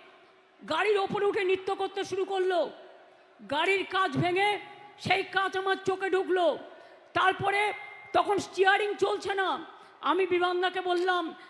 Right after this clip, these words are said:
যিনি এখন স্পিকার, "একদম গাড়ি চালাবেন না, আমি দেখতে চাই কত বড় ক্ষমতা, মারুক, দেখি ওরা পারে কিনা আমায় মারতে।" আমি দাঁড়িয়েছিলাম,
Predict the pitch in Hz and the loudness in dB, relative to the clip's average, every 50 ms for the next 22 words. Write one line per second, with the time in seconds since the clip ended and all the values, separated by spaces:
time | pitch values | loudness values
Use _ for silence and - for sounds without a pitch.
0 | - - 214 262 330 370 359 359 339 349 349 311 - - - 339 - 339 339 320 | -20 -6 -4 0 0 2 2 0 0 -2 -6 -4 -4 -2 -4 -2 -2 0 0 2
1 | 277 240 - - - - - - - 339 370 349 294 269 269 349 359 359 330 277 | 0 0 -4 -10 -18 -18 -8 -2 0 0 0 0 -2 -2 0 0 0 0 0 0
2 | 294 302 311 330 - - 320 294 311 311 302 294 285 285 277 262 240 208 180 - | 0 2 2 0 -4 -4 -4 -2 -2 0 0 0 -2 -2 -2 -2 -2 -4 -4 -8
3 | - - - - - - 254 285 320 320 247 196 - 302 330 320 - - - 349 | -16 -20 -20 -18 -8 -2 2 2 4 2 2 2 2 2 2 0 -2 -6 -6 -6
4 | 320 - 330 311 302 - - - 311 302 302 330 320 311 311 302 302 302 302 - | -4 -2 -2 -2 -2 -4 -2 0 0 0 0 -2 2 4 4 4 4 2 2 -2
5 | 302 294 294 285 285 294 269 254 202 - - - - - - - 240 302 349 392 | 0 0 0 -2 0 0 0 0 -2 -6 -14 -18 -20 -20 -8 2 4 6 6 8
6 | 415 403 302 - - - - - - - - - 262 359 370 - 392 440 392 370 | 6 4 2 0 -8 -14 -16 -18 -20 -20 -6 2 4 4 6 8 8 8 8 6
7 | 349 - - - 330 330 320 339 320 311 320 302 302 294 285 285 277 262 254 240 | 4 4 0 0 2 2 2 0 -2 -2 -4 -2 -2 -2 -2 -4 -4 -4 -4 -4
8 | 226 214 - - 262 240 190 170 - - - - - - - - 254 285 302 320 | -6 -6 -4 -4 -4 -4 -4 -6 -14 -20 -20 -20 -20 -20 -10 -4 -2 0 0 0
9 | 294 - 269 277 311 349 359 349 254 320 392 381 381 381 359 311 - - | 2 4 4 4 6 6 4 4 4 4 4 6 6 6 4 2 0 -4